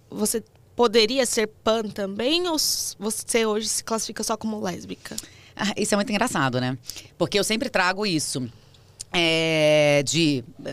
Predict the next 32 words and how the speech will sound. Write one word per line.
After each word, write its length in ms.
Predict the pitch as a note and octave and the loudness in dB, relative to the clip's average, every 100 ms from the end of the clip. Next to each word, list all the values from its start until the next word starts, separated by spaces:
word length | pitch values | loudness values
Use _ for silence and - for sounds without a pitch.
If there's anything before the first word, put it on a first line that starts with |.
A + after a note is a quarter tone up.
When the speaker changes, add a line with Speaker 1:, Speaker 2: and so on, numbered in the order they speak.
| D3+ | -4
Speaker 2:
eu 60 | D#3 | -2
sou 140 | F3+ | 2
uma 100 | E3+ | 2
mulher 240 | E3 D#3+ E3 | 4 2 4
lésbica, 380 | D#3 D3 C3+ C#3+ | 4 4 2 0
eu 20 | |
sou 140 | E3 | 0
uma 40 | D#3 | 2
mulher 220 | D3+ D3 | 2 2
lésbica, 380 | D3 C#3+ B2+ - | 2 2 0 -2
sou 80 | |
uma 80 | D#3 | -2
mulher 140 | D3+ C#3+ | 0 2
lésbica, 300 | D3 C3 C#3+ | 0 0 -4
mas 140 | D#3 | -4
conversando 380 | - G3 F#3 F3 | 0 0 0 -2
com 100 | - | 0
a 40 | C#3+ | 2
Nath, 280 | D3+ E3+ | 2 2
até 140 | C#3 E3 | 0 0
na 80 | D#3 | 0
minha 120 | D3+ | -2
individualidade, 720 | C3 D3+ C#3+ C#3 C#3 E3+ C#3 | -4 -2 -2 0 2 0 -2
assim, 340 | C3 F3+ F#3 D3+ - - - - - | -8 -6 -6 -6 -12 -18 -18 -6 0
é, 520 | F3+ F3 F3 F3+ - - | 2 4 4 4 0 -4
eu 240 | B3+ F4 C4+ | 0 4 4
acho 340 | G#3+ B3+ C4+ | 4 2 0
que 60 | B3 | 2
eu 40 | |
sou 140 | A3+ A3+ | 4 2
uma 120 | A3+ | 4
pessoa 480 | G3+ - G3+ G#3+ | 2 2 2 2